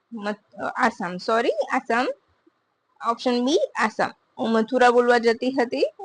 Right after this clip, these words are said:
પરંતુ આપણો જવાબ આવશે ઓપ્શન બી, આસામ. ઓકે, એને શું કહે છે? રુદ્ર ગા-, સાગર ખાતે આવેલ તેલનો કૂવો છે,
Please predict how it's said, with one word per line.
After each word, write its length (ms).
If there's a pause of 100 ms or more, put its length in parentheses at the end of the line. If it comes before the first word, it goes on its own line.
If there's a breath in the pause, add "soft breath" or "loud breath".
(120)
પરંતુ 420
આપણો 280
જવાબ 300
આવશે 260
ઓપ્શન 380
બી, 160 (560)
આસામ. 400 (240)
ઓકે, 160
એને 280
શું 140
કહે 120
છે? 180
રુદ્ર 280
ગા-, 260
સાગર 360
ખાતે 360
આવેલ 340
તેલનો 320
કૂવો 320
છે, 280